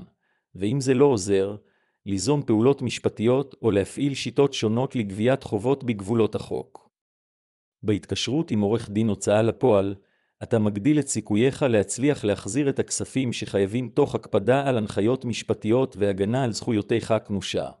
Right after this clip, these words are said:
הליכים משפטיים מורכבים. ביצוע פסקי דין כרוך בניווט בין הליכים ודרישות משפטיות מורכבות. עורך דין הוצאה לפועל יכול לסייע לפשט עבורכם את התהליך ולדאוג לכך שננקטים כל הצעדים המשפטיים הנדרשים ומתיק התיעוד המתאים.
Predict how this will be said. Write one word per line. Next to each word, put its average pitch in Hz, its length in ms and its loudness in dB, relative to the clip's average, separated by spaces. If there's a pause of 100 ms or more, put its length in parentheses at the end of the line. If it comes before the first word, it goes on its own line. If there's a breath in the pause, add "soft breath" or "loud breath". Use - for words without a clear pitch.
(960)
הליכים 120 580 -2
משפטיים 110 540 -2
מורכבים. 92 720 -4 (1080)
ביצוע 131 440 2
פסקי 110 400 0
דין 107 260 0
כרוך 110 380 -2
בניווט 107 480 0
בין 107 180 2
הליכים 143 440 0
ודרישות 120 540 0
משפטיות 135 560 -2
מורכבות. 92 800 -6 (880)
עורך 120 320 2
דין 117 200 0
הוצאה 104 340 2
לפועל 110 400 4
יכול 135 320 2
לסייע 110 420 2
לפשט 120 480 -2
עבורכם 107 460 0
את 113 100 -4
התהליך 107 640 0
ולדאוג 104 500 0
לכך 107 460 -2
שננקטים 110 720 -2
כל 147 260 2
הצעדים 113 440 0
המשפטיים 113 640 -2
הנדרשים 101 760 -2
ומתיק 117 440 -2
התיעוד 113 380 0
המתאים. 95 520 -4